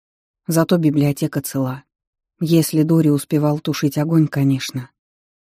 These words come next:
С десяток секунд он просто всматривался в моё лицо со странным выражением потемневших глаз. Затем устало потёр лоб и поднялся. Отвернулся, сунув руки в карманы белой ректорской мантии.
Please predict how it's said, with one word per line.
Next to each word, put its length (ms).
С 60
десяток 420
секунд 440
он 140
просто 320
всматривался 720
в 60
моё 300
лицо 400
со 240
странным 480
выражением 600
потемневших 680
глаз. 460
Затем 320
устало 360
потёр 360
лоб 300
и 40
поднялся. 760
Отвернулся, 760
сунув 340
руки 220
в 80
карманы 460
белой 340
ректорской 560
мантии. 600